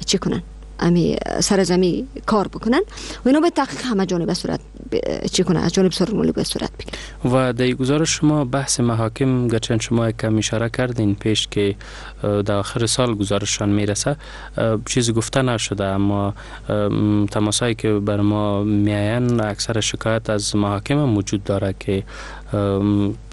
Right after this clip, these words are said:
Speaker 2: مسئله، اه، زمانگیر بودنش و بعضی مسائل دیگه هم.
Speaker 1: آه،
Speaker 2: در
Speaker 1: در قسمت، اه، محاکم گفتیم قضیه خیلی ریسکش در دو نهاد اول است و در نهاد بعدی که میره یا، اه، مثلاً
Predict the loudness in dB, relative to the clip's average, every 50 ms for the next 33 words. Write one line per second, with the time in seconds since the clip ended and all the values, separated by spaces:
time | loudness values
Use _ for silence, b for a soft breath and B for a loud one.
0 | -6 -2 0 2 2 2 0 0 0 0 2 2 2 2 0 0 -4 B B B
1 | B B B -4 -2 0 2 2 2 2 2 2 2 2 2 2 2 2 0 2
2 | 0 2 2 2 2 2 2 0 0 -2 -4 -2 0 0 0 0 0 0 -2 0
3 | 0 0 0 0 0 -2 0 0 0 0 2 2 2 0 0 -2 -4 -8 -14 -10
4 | -4 -2 0 0 0 -2 B B B B B 0 0 2 2 2 2 4 4 4
5 | 4 2 4 4 4 4 4 2 2 2 4 4 4 4 4 4 2 2 2 2
6 | 4 4 4 4 2 -2 -2 -2 -2 0 0 -4 -6 -6 -2 -2 0 2 4 2
7 | 2 2 0 0 2 2 4 4 4 4 2 2 2 2 2 2 2 2 0 0
8 | 0 2 2 2 2 4 4 4 4 4 2 2 2 2 2 2 2 2 2 4
9 | 4 4 2 0 -4 B B B B B B B B 0 2 4 4 4 4 4
10 | 2 2 4 4 4 4 4 4 4 2 2 4 4 2 4 4 4 4 4 4
11 | 2 -2 -4 -8 -12 -10 -4 0 2 4 4 6 4 4 2 0 -4 -6 -6 -4
12 | -4 -4 -4 -2 -2 -2 0 2 2 4 4 4 2